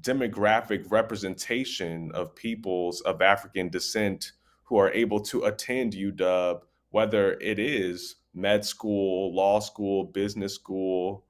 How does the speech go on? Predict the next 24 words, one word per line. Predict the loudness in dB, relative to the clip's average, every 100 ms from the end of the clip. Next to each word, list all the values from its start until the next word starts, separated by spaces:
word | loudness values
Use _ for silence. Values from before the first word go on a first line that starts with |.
| _ _ _
you | -2 2
know, | 4 4 2 -4 _ -8
but | 0 0 0 2
definitely | 4 4 4 -2 -2 -2 -2 -4 _ _ -4
undergrad, | -2 0 -2 -4 -8 -8 -10 -16 _ _ _ -4
right? | 0 0 0 -6 _ _ _ -2
I | 0
think | 2 0 0 4
that, | 6 6 4 2 -4 -12 -14 _ _ _ _ -4
um, | 0 0 0 -4 -10 -16 _ -16 -16 _ _ -2
and | 2 2 2
I | 4
love | 6 4 2
U-, | 2 2 0 -2 -12
U | -6 -2 -2 -6 -12 -12
W, | -4 -2 -2 0
right? | 0 0 -2
So | -2 -2 -2 -6
this | -12 -8
is | -4
not | 2 4 4 2
a, | 0 2
um, | 4 4 2 -2 -6 -10 _ _ _ -8
a | -2 -2 -2 -6